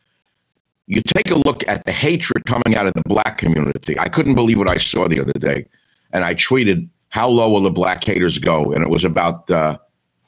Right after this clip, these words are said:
what was the story here? I couldn't believe it. American Society of Magical Negroes, quote unquote, trailer calls white people the most dangerous animal on the planet. How can they produce a film like this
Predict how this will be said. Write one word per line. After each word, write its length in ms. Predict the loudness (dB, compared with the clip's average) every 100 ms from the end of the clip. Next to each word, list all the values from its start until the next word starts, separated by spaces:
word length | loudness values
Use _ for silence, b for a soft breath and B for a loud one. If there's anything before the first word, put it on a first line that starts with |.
| _ _ _ _ -4
what 160 | 0
was 160 | 2 2
the 80 | 0
story 420 | 0 0 2 2
here? 140 | 2
I 60 | 0
couldn't 260 | 0 2 4
believe 320 | 4 2 2
it. 160 | -2 -6 _ -4
American 600 | 0 2 2 0 0 0
Society 760 | 0 0 0 2 2 0 2 2
of 80 |
Magical 480 | 2 2 2 0 2
Negroes, 500 | 2 2 2 2 0
quote 280 | -2 2 2
unquote, 520 | 2 0 0 0 -2 _ _ _ -4
trailer 460 | -2 0 2 0
calls 340 | 0 0 0 2
white 300 | 0 0 0
people 280 | -2 0 0
the 100 | 2
most 260 | 2 0
dangerous 500 | 0 0 2 0 0
animal 360 | -2 -2 0 0
on 120 | 0
the 80 | -2
planet. 440 | -2 -2 -2 -6 _ _ _ _ _ _ _ _ _ -4
How 340 | 0 2 2
can 280 | 2 0 2
they 120 | 2
produce 680 | 0 0 0 2 4 4 4
a 80 | 0
film 380 | 0 0 4 4
like 300 | 2 -2 -2
this 440 | -2 2 0 0